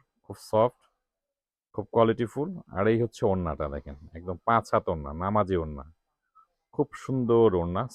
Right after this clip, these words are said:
সফট কোয়ালিটি কাপড়। এগুলো কিন্তু হান্ড্রেড পার্সেন্ট কটন, হান্ড্রেড পার্সেন্ট কটন। দেখেন ওড়নার সাইজটা দেখেন কত বড় সাইজ, একদম পাঁচ হাতের উপরেই হবে এটা ওড়নাটা।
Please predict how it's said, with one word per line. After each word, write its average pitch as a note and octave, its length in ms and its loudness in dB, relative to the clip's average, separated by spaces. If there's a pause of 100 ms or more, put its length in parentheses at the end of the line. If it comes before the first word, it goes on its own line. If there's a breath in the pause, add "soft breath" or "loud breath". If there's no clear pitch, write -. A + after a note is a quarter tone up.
সফট - 280 -4
কোয়ালিটি F#2 320 -2
কাপড়। F2 280 -4
এগুলো G#2+ 220 -2
কিন্তু A2+ 160 -2 (120)
হান্ড্রেড A#2+ 400 -2
পার্সেন্ট G2+ 360 -2
কটন, C#2+ 220 -6 (960)
হান্ড্রেড G#2 340 0
পার্সেন্ট A#2 360 0 (200)
কটন। A#2+ 280 -2 (1200)
দেখেন E2 280 -6
ওড়নার G#2 320 -2
সাইজটা G#2 300 0
দেখেন G#2 260 0
কত B2 120 -2 (120)
বড় A2 140 4 (140)
সাইজ, D2 220 -8 (1300)
একদম F#2+ 200 -8 (120)
পাঁচ A#2 160 2 (100)
হাতের A#2+ 580 4 (220)
উপরেই A#2 340 2
হবে F#2 200 4
এটা D#2+ 160 -6
ওড়নাটা। D2+ 280 -8